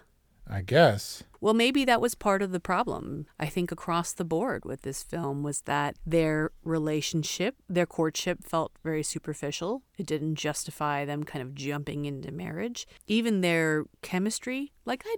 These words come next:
Speaker 2: think their chemistry was fine, but we nev-, we, I don't think we ever see them kiss.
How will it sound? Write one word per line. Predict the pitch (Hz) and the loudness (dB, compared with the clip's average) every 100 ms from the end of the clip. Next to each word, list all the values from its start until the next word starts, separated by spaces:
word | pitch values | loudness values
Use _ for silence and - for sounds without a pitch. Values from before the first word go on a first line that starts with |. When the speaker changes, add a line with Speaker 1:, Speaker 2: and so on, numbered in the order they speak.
| - | -6
Speaker 2:
think | - 233 180 | 0 0 2
their | 151 | 0
chemistry | 151 - 151 170 - 190 | -2 -4 -2 -2 -2 -4
was | 160 143 | -4 -6
fine, | - 139 151 214 | -6 -4 -2 -2
but | 202 - | -4 -4
we | 185 185 | -2 2
nev-, | 170 165 160 | 4 2 2
we, | 190 220 | -4 -2
I | 196 | 0
don't | 285 - | 0 0
think | 233 | -2
we | 180 - | -2 0
ever | 156 190 190 | -2 -2 -2
see | - 156 | 0 -2
them | 151 143 | -2 -4
kiss. | 147 202 320 - - | -4 -4 -4 -6 -10